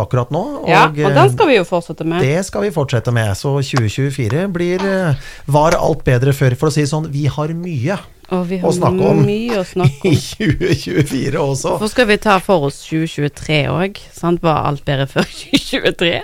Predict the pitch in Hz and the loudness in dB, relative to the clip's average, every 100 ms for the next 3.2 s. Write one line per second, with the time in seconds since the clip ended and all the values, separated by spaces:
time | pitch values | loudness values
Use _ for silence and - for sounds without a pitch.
0 | - 120 139 117 117 139 139 107 139 127 | 0 0 2 2 4 4 4 2 2 2
1 | 120 110 - - 135 131 101 127 - - | 2 0 -2 -2 -2 -2 -2 -4 -2 0
2 | 110 - - 170 - 170 208 170 - - | 0 -2 -6 -6 -2 0 2 2 2 0
3 | 190 | -4